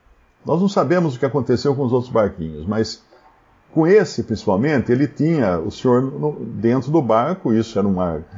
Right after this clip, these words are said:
garantia de segurança, mas também era uma garantia de problema. Porque <laughs> quando você tem o Senhor no barco, você tem problema. Os problemas chegam, né? Ah, em,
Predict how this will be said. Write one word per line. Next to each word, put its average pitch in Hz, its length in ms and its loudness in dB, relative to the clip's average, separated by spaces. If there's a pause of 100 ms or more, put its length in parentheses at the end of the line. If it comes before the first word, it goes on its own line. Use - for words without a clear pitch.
(200)
garantia 107 540 4
de 98 60 -6
segurança, 135 720 0 (460)
mas 143 260 -2
também 143 640 2 (580)
era 135 240 4
uma 170 200 2
garantia 143 920 2 (200)
de 113 100 0
problema. 127 600 2 (580)
Porque 117 320 2
<laughs> - 0 -
quando 143 340 2
você 123 340 2
tem 117 400 0 (320)
o - 60 -4
Senhor 135 480 4
no 123 140 4
barco, 120 560 0 (840)
você 104 280 0
tem 104 200 0
problema. 131 460 2 (880)
Os - 120 -18
problemas 110 640 2
chegam, 85 500 2
né? 123 280 -4 (380)
Ah, 87 540 -2
em, 104 340 -2